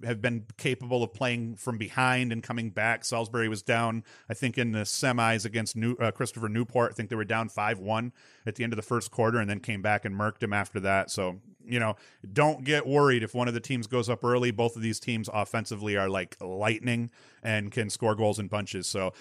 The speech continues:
I'm gonna pick R I T. Uh, my heart was telling me to go with Sal-, Sal-, actually, my brain was telling me to go with Salisbury, but I'm picking R I T because I wanna see the Tigers win, and let's just see if I can get one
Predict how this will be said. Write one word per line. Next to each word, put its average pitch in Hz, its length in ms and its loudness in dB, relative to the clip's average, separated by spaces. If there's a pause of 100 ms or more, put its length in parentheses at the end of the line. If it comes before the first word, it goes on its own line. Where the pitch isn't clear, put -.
(100)
I'm 143 80 4
gonna 160 100 2
pick 170 200 2
R 147 140 8
I 143 80 8
T. 143 340 2 (200)
Uh, 120 240 4
my 127 100 4
heart 143 240 8
was 120 100 -4
telling 127 200 2
me 123 60 2
to 117 80 0
go 120 160 6
with 107 120 2
Sal-, 120 300 2
Sal-, - 240 2
actually, 147 340 4
my 113 140 0
brain 123 480 4
was 117 100 0
telling 117 180 0
me 113 60 -2
to 113 60 -2
go 110 100 0
with 101 80 0
Salisbury, 107 580 0 (240)
but 98 160 -2
I'm 107 120 -2
picking 113 240 -2
R 107 120 2
I 101 100 2
T 101 180 -2
because 95 260 -6
I 101 60 0
wanna 95 180 0
see 107 140 -6
the 95 80 -6
Tigers 98 360 -4
win, 98 180 -4
and 92 100 -4
let's 101 160 -6
just - 180 -6
see 110 120 -4
if 98 100 -6
I 101 80 -4
can 92 100 -12
get 104 160 -8
one 95 400 -4